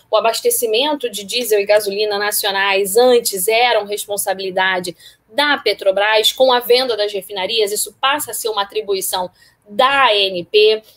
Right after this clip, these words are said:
O abastecimento de gás nacional era uma atribuição da Petrobras também, né? A garantia desse abastecimento, essa garantia passa a ser de responsabilidade da A N P.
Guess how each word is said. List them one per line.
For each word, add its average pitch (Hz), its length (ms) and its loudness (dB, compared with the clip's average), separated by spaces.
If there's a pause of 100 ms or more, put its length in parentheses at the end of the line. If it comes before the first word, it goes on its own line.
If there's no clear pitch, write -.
O 311 140 2
abastecimento 254 880 -2
de 214 100 -10
gás 208 460 -2
nacional 202 800 -2 (460)
era 269 300 2
uma 220 160 -2
atribuição 196 640 -4
da 190 160 0
Petrobras 190 680 -2
também, 208 300 0
né? 196 60 0
A 196 60 -2
garantia 196 540 2
desse 208 180 -4
abastecimento, 202 760 -4
essa 220 280 -4
garantia 196 460 -2
passa 220 540 -2
a - 20 0
ser 202 280 -4
de 196 100 -8
responsabilidade 185 720 -6
da 196 140 -2
A 208 160 -2
N 175 180 -6
P. 233 300 0